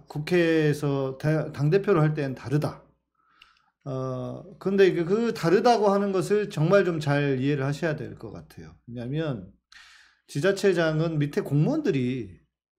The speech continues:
뭐 지자체장의 말을 안 들을 수가 없어요. 그런데 국회에 오면, 여러분, 국회의원 삼백 명들의 꿈이 뭔지 아십니까?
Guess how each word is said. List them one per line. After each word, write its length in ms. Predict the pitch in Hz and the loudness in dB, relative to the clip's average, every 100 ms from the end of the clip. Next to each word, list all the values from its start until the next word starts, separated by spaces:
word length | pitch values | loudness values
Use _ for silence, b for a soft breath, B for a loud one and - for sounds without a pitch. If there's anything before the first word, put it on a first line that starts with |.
| _ _ _ _ _ - | _ _ _ _ _ -6
뭐 360 | 160 156 135 | 0 0 0
지자체장의 580 | 123 170 175 165 160 156 | -2 0 0 0 -2 0
말을 220 | 131 147 | 0 0
안 140 | 123 131 | -2 -4
들을 120 | 165 | -4
수가 200 | 151 127 | -6 -8
없어요. 500 | 107 - 98 87 123 - _ _ _ - | -10 -14 -16 -16 -18 -20 _ _ _ -10
그런데 360 | 165 165 170 | -6 -2 -2
국회에 320 | 170 165 226 | -2 -6 0
오면, 500 | 208 131 160 151 143 - _ _ b b b b b | 2 2 0 -4 -8 -14 _ _ b b b b b
여러분, 300 | 151 196 185 | 2 4 4
국회의원 360 | 151 156 226 190 | 0 0 2 2
삼백 280 | 214 277 277 | 0 0 2
명들의 420 | 254 220 196 156 | 2 4 2 2
꿈이 220 | 294 277 | 0 2
뭔지 260 | 170 196 175 | 2 4 2
아십니까? 560 | 151 180 151 185 277 | 0 -2 -4 -4 -8